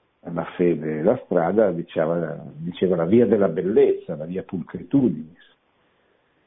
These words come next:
Facciamo vedere loro un dipinto, eh, ascoltare la musica, vedere una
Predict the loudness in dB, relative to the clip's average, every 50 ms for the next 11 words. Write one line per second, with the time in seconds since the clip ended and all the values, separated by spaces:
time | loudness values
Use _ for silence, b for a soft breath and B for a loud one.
0 | _ _ -8 -6 -2 0 2 2 4 4 4 4 4 4 4 4 4 4 2 0
1 | 0 2 4 4 4 4 2 0 -2 -2 -6 -10 -14 -18 -20 -12 -8 -4 -2 -2
2 | -2 -2 -4 -10 _ -16 -16 -16 -18 _ _ _ _ _ _ _ _ _ _ _
3 | _ _ _ _ _ _ _ _ _ -20 -20 -16 -14 -12 -10 -10 -10 -10 -10 -10
4 | -10 -10 -10 -10 -12 -12 -14 -8 -4 -4 -4 -2 0 0 0 0 0 0 0 0
5 | 0 -2 -2 -4 -4 -6 -6 -8 -10 -12 -16 -18 -18 -10 -2 2 4 6 6 4
6 | 4 2 -2 -6 -4 -2 -2 -2 -2 -2 -4 -6 -8 -8 -10 -12 -14 -18 -20 -20
7 | -20 -20 -20 -20 -20 -20 -20 -20 -20 -20 -20 -20 -20 -20 -20 -20 -20 -20 -18 -14
8 | -10 -8 -8 -2 0 2 2 2 2 0 -2